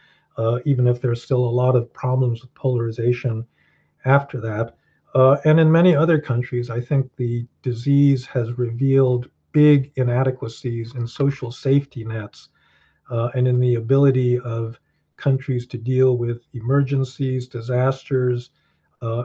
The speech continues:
and, uh, really terrible public health. Um, oh, I, I'm sorry, one, one further thing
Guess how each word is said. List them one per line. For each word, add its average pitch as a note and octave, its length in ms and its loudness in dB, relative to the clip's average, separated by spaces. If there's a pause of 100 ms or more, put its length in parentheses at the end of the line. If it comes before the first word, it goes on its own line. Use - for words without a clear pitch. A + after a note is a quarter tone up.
and, B2 400 -2 (540)
uh, A#2 220 -6 (120)
really C3 260 0
terrible B2 520 0
public A#2+ 440 -8
health. C3+ 400 -2 (140)
Um, A2+ 260 -12 (760)
oh, A#2+ 240 0 (320)
I, B2 120 -16
I'm D3 140 2
sorry, A#2+ 220 0
one, D3+ 340 6
one D3 220 4
further C3 340 -2
thing A#2+ 300 -4